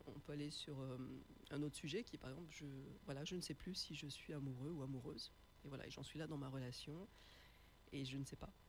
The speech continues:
comment faire. Euh, est-ce que, est-ce que je vais à la rupture ou est-ce que je me maintiens pour l'instant en imaginant peut-être des solutions à, à cette impasse, euh,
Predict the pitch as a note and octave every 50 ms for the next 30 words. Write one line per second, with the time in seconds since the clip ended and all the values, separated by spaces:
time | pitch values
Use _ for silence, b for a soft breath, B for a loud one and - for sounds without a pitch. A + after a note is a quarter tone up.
0 | - - - - C#3+ D3 C#3+ C#3+ C#3+ - - - - - - - - - - -
1 | - - - - - C#3+ C3+ C#3 B2+ B2+ - B2+ B2 B2 - - C#3 C3 C3 C3
2 | C3 A#2+ B2 D3 C#3+ C3+ C3 B2+ B2+ B2 C3 - - - - D3 E3+ G3 F3+ D3+
3 | C#3 - - - - C#3 C3 C3+ C#3 C#3+ C#3 C3+ C#3+ D3 C#3 - - D3+ D3 D#3
4 | - - E3 - - - - - D3 D3+ D3 C3+ C3 C3 B2+ C3 C3 C3+ D3 C3
5 | C3+ C#3+ D3 D3 - - - C#3+ C#3 - F3 D3+ C3+ - - D3 C#3 C#3 - -
6 | - D#3 D3+ C#3+ B2+ C3 B B B B B B B B B B - C3+ - -
7 | - - - C3 C3 C3 - C3+ D3 - - - D#3 - - -